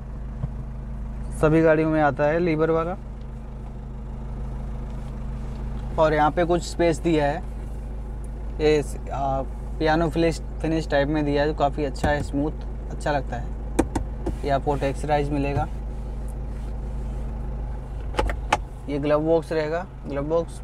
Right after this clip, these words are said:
की बात करें तो ज़्यादा बड़ा तो नहीं, पर Decent इनफ है। यहाँ पे आपको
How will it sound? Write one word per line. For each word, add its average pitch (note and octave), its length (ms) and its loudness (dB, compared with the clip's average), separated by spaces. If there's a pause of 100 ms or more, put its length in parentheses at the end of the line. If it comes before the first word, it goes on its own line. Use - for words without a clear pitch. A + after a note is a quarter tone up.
की E3+ 80 0
बात D#3 260 4
करें E3 160 -2
तो E3+ 120 2
ज़्यादा D3+ 240 4
बड़ा D3+ 280 6
तो E3 140 -2
नहीं, F3 220 -4
पर D3 800 -4 (340)
Decent E3 400 4
इनफ D#3+ 260 2
है। D#3+ 140 -4 (2500)
यहाँ C#3 160 2
पे D3+ 160 4
आपको D3+ 520 2